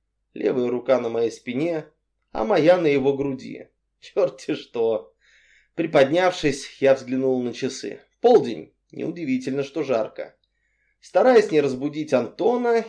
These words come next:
я распахнула дверь и вышла. Джинсы высохли, чехлы тоже. Я оделась,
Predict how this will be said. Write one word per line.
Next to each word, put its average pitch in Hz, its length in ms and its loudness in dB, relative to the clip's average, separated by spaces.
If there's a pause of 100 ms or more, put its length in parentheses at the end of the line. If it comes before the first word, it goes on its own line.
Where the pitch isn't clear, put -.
я 147 180 4
распахнула 135 680 0
дверь 165 280 -2
и - 20 -6
вышла. 107 580 -12 (480)
Джинсы 127 380 -6
высохли, 143 520 -6
чехлы 139 380 -8
тоже. 139 680 0 (440)
Я 220 200 6
оделась, 160 640 0